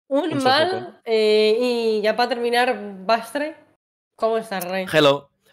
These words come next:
Speaker 2: Pues, pues, pues bien, todavía un poco recuperándolos de la serie de ayer, que yo siempre he dicho que hacía falta ya. ¿Cuánto hacía que no teníamos?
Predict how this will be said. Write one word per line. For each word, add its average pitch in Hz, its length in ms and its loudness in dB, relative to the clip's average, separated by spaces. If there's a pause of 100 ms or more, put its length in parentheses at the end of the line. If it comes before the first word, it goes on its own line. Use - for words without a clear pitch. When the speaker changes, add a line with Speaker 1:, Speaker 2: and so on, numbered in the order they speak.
(160)
Speaker 2:
Pues, 120 500 4
pues, 113 380 -2
pues 110 280 -12
bien, 156 220 0
todavía 123 320 0
un 147 80 -4
poco 160 160 -2
recuperándolos 135 580 -2
de 123 60 -6
la 120 80 2
serie 123 220 -2
de 117 60 4
ayer, 117 360 0
que 117 160 -2
yo 123 100 0
siempre 135 300 -2
he - 20 2
dicho 127 280 -4
que 123 60 0
hacía 127 200 0
falta 127 260 2
ya. 120 460 2
¿Cuánto 196 220 4
hacía 214 180 2
que - 80 -4
no 113 80 -2
teníamos? 113 500 -2